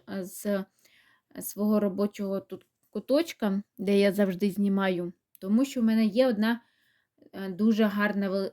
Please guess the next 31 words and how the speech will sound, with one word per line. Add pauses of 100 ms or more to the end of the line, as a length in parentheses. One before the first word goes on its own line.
височенька
лисичка,
яку
хотілося
б
вам
показати
у
весь (240)
зріст. (380)
Не
знаю, (140)
м,
мабуть,
і
не
вийде,
тому
що (100)
дивилася,
прикладала, (600)
не
виходить
її
показувати. (220)
Давайте
поки
покажу
вам
ось
такий